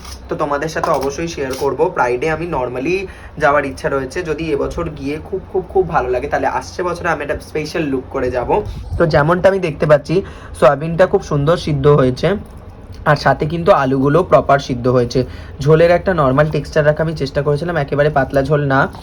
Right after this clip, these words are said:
খুব সাধারণভাবে আমি রান্না করেছিলাম, টমেটো ছিল না, তাই টমেটো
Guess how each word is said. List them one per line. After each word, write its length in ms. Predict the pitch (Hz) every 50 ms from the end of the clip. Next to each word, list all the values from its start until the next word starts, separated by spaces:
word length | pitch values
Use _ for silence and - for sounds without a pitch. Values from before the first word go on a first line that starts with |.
| - - - -
খুব 120 | - - -
সাধারণভাবে 640 | - - 147 143 135 143 160 175 180 185 180 185
আমি 140 | 190 185 185
রান্না 260 | 170 143 127 123 139
করেছিলাম, 400 | 139 139 139 135 135 147 160 170
টমেটো 340 | 165 156 139 135 135 139 160
ছিল 220 | 151 - 147 139
না, 120 | 139 147 151
তাই 140 | 156 156 156
টমেটো 440 | 147 151 135 131 127 - 156 156